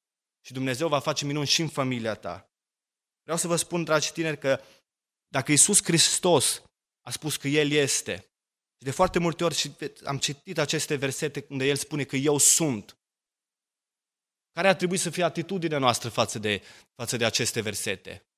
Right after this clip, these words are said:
față de acest Iisus? Dacă El spune că El este și dacă El spune că eu sunt, plin de autoritate,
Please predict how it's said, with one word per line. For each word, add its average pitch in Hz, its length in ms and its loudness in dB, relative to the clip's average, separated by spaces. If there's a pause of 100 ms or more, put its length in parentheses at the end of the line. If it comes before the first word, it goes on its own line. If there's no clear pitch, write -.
față 127 240 -8
de 120 100 2
acest 123 320 0
Iisus? - 600 -6 (1300)
Dacă 120 180 -4
El 196 80 4
spune 190 340 0
că - 100 -4
El 175 220 2
este 160 500 2
și 117 100 -6
dacă 127 200 -2
El 175 60 0
spune 175 220 -2
că 160 120 -4
eu 165 180 4
sunt, 151 440 0
plin 175 260 -8
de 165 60 -2
autoritate, 143 800 -2